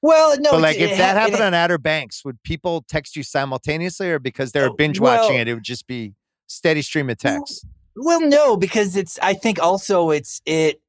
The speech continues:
Speaker 1: the idea of being mentioned on a television show used to have much more meaning than it does now. I mean, uh, there's been other television shows that I've been mentioned in. I mean, this is, I'm not trying to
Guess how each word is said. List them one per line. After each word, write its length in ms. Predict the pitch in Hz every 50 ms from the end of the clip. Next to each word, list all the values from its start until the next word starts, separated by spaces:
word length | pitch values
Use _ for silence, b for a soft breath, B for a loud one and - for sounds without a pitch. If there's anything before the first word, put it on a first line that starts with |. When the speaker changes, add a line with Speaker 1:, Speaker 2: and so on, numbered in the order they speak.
| _
Speaker 1:
the 320 | - 160 151 156 180 180 180
idea 640 | 170 170 170 151 120 104 - 175 208 220 233 233 170
of 160 | 170 156 143
being 320 | 165 175 165 156 147 143
mentioned 360 | 143 147 170 170 - 190 175
on 80 | 175 165
a 60 | -
television 540 | 120 143 156 160 170 175 165 170 160 147 170
show 300 | 156 - - 180 175 180
used 260 | 160 139 147 151 - -
to 60 | 143
have 220 | 139 139 131 123
much 500 | 135 143 147 147 156 165 160 - - - 156
more 580 | 156 151 156 156 156 151 147 139 131 123 123 - 110 98
meaning 460 | 151 139 156 165 190 208 170 139 120
than 120 | 110 110 110
it 100 | 107 -
does 260 | 120 107 104 95 -
now. 320 | 110 95 85 82 85 - B B B B B B B
I 60 | - 190
mean, 160 | 208 208 185 -
uh, 100 | 170 180
there's 200 | 202 240 262 196
been 180 | 190 170 165 - -
other 260 | 127 135 147 170 170 147
television 560 | - - 123 123 123 113 113 117 107 110 107
shows 380 | 98 - 117 110 110 110 98 104
that 120 | 110 101
I've 200 | 101 98 101 90
been 220 | 98 101 95 90 80 - -
mentioned 460 | 101 107 107 98 87 - - 98 82
in. 200 | 85 104 110 120
I 60 | 113
mean, 80 | 101 98
this 160 | 101 95 -
is, 180 | 104 92 85 -
I'm 300 | 87 82 82 - 101 95
not 240 | 85 101 110 -
trying 200 | - 120 107 101 85
to 60 | 78